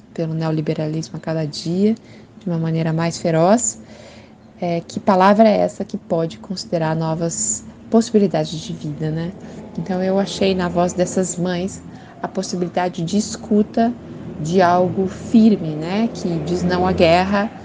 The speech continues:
né? Que devém perspectiva, né? Que preci-, porque ter filho é pensar em futuro, ter filhos é pensar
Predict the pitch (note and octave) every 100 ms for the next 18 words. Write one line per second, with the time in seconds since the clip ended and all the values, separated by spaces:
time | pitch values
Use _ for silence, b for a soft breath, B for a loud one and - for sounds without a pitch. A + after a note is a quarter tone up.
0 | B - - F3+ F3+ F3+ - F3+ E3+ D#3+
1 | D#3 - - D#3+ E3+ D#3+ G#3 A3+ F#3+ -
2 | F3 - - G3+ A#3 G3+ E3 F3 G#3+ B
3 | B B - - - E3+ - - - -
4 | - F3 - F3 F3 F3 E3+ - E3+ E3+
5 | E3 F#3 - F#3 G3 G#3 G3+ E3+ - F#3
6 | F3 E3 E3 E3+ E3 - E3 D#3+